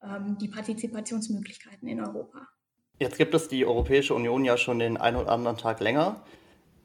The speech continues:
Speaker 2: Woran hat es denn in der Vergangenheit so ein bisschen gehakt, dass es, äh, junge Menschen schwer hatten, sich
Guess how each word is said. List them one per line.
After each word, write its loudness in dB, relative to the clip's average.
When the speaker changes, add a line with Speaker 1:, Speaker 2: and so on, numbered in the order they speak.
Speaker 2:
Woran 6
hat 2
es 2
denn 4
in 0
der 2
Vergangenheit 4
so -4
ein -2
bisschen 0
gehakt, 6
dass -2
es, -8
äh, 0
junge 0
Menschen -4
schwer 2
hatten, 0
sich -8